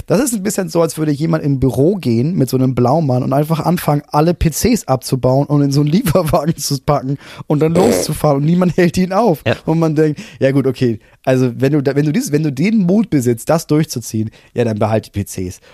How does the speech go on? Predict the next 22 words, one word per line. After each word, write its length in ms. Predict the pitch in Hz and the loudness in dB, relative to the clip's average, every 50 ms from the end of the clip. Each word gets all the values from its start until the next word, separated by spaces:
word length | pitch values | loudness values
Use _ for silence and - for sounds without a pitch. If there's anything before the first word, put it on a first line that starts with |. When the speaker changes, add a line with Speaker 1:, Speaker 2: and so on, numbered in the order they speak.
| - - | -10 -6
Speaker 1:
Und 100 | - 135 | -2 0
das 180 | 147 156 156 - | 0 0 0 0
denke 180 | 147 139 139 | 0 2 2
ich 140 | 135 - - | 0 0 0
bei 80 | 123 123 | -2 0
ihr 240 | 127 131 120 101 101 | 0 0 0 -2 -2
auch. 240 | 110 117 113 - - _ _ _ _ _ - | -4 -6 -6 -8 -12 _ _ _ _ _ -2
Wenn 180 | 139 151 160 | -2 0 0
du, 260 | 151 143 143 135 135 131 | 0 0 -2 -2 0 0
wenn 140 | 139 139 | 0 0
du 80 | 135 131 | 0 0
den 260 | 135 143 175 208 202 180 | 0 0 2 2 2 0
Mut 260 | 170 185 233 196 - | 0 0 0 0 0
besitzt, 460 | 147 135 123 127 131 131 - - - | 0 0 2 0 -2 -2 -4 -6 -6
dich 100 | 139 - | -4 -2
da 100 | - 143 | 0 2
hinzustellen 640 | 143 147 165 180 175 - 170 151 - 143 135 135 135 135 | 2 2 0 0 -2 -4 -4 -4 0 0 0 0 0 -2
und 60 | 131 | -4
zu 120 | - 131 | -4 -4
sagen, 340 | 127 123 127 123 123 120 117 | -4 0 0 0 0 -2 -2
ja 280 | - 123 135 135 131 127 | -2 0 2 2 2 0
gut, 320 | 127 131 147 143 - - | 0 -2 -2 -4 -4 -8